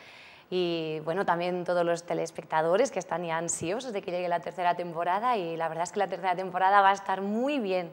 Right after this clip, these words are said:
Es una parte más desconocida, ¿no?, de la historia de la reina Isabel. Ya es más sus hijos y un poco su vejez, ¿no?, su madurez, entonces va a estar muy bien.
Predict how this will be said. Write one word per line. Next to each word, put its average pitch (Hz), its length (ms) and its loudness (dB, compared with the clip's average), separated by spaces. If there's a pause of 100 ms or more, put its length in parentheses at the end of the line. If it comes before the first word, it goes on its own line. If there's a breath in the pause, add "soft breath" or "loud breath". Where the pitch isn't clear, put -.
Es 165 80 -12
una 185 160 -4
parte 185 400 -6 (500 loud breath)
más 196 360 2
desconocida, 190 840 0
¿no?, 185 160 2
de 208 100 4
la 175 120 6
historia 185 400 2
de 170 380 0
la 165 140 2
reina 180 340 -2
Isabel. 190 580 0 (460 loud breath)
Ya 175 80 -4
es 175 60 -6
más 165 340 -4
sus 151 180 -10
hijos 180 800 0
y 147 380 -6 (200 loud breath)
un - 40 -20
poco 175 200 -8
su 165 140 -12
vejez, 180 800 2
¿no?, 165 200 -8
su 170 160 -14
madurez, 165 580 -2 (120)
entonces 170 540 -8 (440)
va - 40 -16
a 165 40 -16
estar 160 200 -14
muy 151 140 -14
bien. 147 180 -16